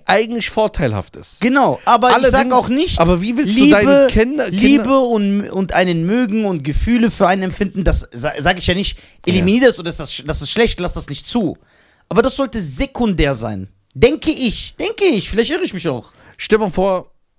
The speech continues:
Speaker 1: irgendwann sagt die Frau zu den Kindern, die sie mit dir dann hat,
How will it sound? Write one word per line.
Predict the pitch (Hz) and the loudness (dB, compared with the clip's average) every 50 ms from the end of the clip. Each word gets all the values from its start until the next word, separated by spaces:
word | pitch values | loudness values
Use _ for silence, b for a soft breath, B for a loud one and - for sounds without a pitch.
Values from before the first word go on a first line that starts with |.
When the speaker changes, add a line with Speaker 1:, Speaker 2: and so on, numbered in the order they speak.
| _ _ _ _ _ _ _ - - - - - _ _ - - - - - - | _ _ _ _ _ _ _ -20 -20 -20 -20 -20 _ _ -20 -20 -20 -20 -12 -6
Speaker 1:
irgendwann | - 151 156 147 147 135 | -4 -2 0 0 0 -2
sagt | 120 135 120 - - | -2 -4 -4 -6 -8
die | 117 107 | -10 -8
Frau | - - 131 147 165 165 143 - | -4 -2 0 0 0 0 -4 -8
zu | - - - 107 | -12 -14 -10 -8
den | 113 113 104 | -6 -6 -6
Kindern, | - - 151 151 165 175 185 214 247 - _ _ _ - - | -4 -4 -4 -4 -4 -6 -8 -10 -12 -16 _ _ _ -20 -14
die | - 110 | -10 -8
sie | 104 110 110 | -6 -4 -4
mit | 107 104 95 - - | -2 -4 -4 -4 -6
dir | 110 98 | -4 -4
dann | 98 95 92 | -4 -2 -2
hat, | 117 165 - _ - | -2 -2 -4 _ -12